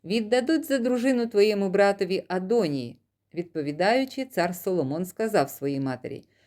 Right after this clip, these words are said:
«Чому ти просиш для Адонії лише шунамійку Авішагу? Тож проси для нього також і царство, адже він є моїм братом, до того ж старшим за мене, і на його боці священник Авіатар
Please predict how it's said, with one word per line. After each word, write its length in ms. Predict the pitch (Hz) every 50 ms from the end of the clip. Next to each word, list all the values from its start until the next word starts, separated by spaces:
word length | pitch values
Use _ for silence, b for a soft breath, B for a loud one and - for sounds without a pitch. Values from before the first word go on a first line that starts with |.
| _ _ _
«Чому 320 | - - 320 320 302 233
ти 160 | - - 170
просиш 480 | 170 - 165 165 175 175 175 175 170 165
для 220 | 160 165 170 - -
Адонії 720 | 156 165 165 175 185 196 226 262 269 226 170 147 135 127 -
лише 420 | - 165 165 170 170 - 196 180 180
шунамійку 680 | 180 - 214 208 214 208 208 185 160 156 151 - 175
Авішагу? 680 | 180 180 190 196 226 226 - 302 240 170 135 135 123 - - _ _ _ _ _ _
Тож 220 | - 302 330 320 -
проси 400 | - 277 269 277 277 - 277 247
для 200 | 226 233 233 233
нього 280 | 226 226 226 220 220
також 420 | 208 214 202 202 208 208 202 190 208
і 40 |
царство, 680 | 202 208 - 254 240 202 151 - - - - 131 123 - b b b b b b
адже 380 | 175 180 185 180 190 202 196
він 180 | 196 196 196 202
є 160 | 208 233 254
моїм 320 | 254 247 214 214 214 208
братом, 480 | 185 214 240 240 202 170 - 135 123 - - _ _ -
до 200 | 180 170 196 196
того 300 | 196 - 214 214 208 220
ж 80 | 214 -
старшим 520 | - - 294 294 285 - - 190 170 165
за 160 | 160 170 170
мене, 340 | 170 170 160 151 156 160 156 - b b b b b
і 120 | 190 196
на 100 | 202 202
його 320 | 202 202 190 170 185 180
боці 400 | 170 - 170 180 202 196 269 277
священник 760 | 269 - - 165 156 160 - - 160 160 165 175 185 180 - -
Авіатар 720 | - 185 185 202 208 208 208 214 214 285 277 240 175 147